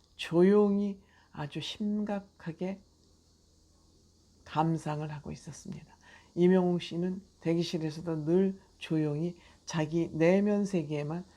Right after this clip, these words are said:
충실한 사람이죠. 근데 이찬원 씨 또한 두 분 중 장민호 씨나 김호중 씨 중에서 진이 나올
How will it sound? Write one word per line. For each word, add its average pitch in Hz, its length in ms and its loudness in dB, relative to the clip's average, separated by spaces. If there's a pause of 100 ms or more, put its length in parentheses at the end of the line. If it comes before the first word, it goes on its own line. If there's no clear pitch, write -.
(160)
충실한 160 600 -6 (340)
사람이죠. 147 640 -10 (760)
근데 170 420 0 (180)
이찬원 190 500 4
씨 185 220 -8
또한 156 300 -8 (920)
두 190 160 4
분 170 260 2
중 147 180 -12 (480)
장민호 196 500 4
씨나 190 440 -2 (2000)
김호중 165 480 0
씨 143 160 -8
중에서 147 500 -8 (300)
진이 208 420 4
나올 143 220 -2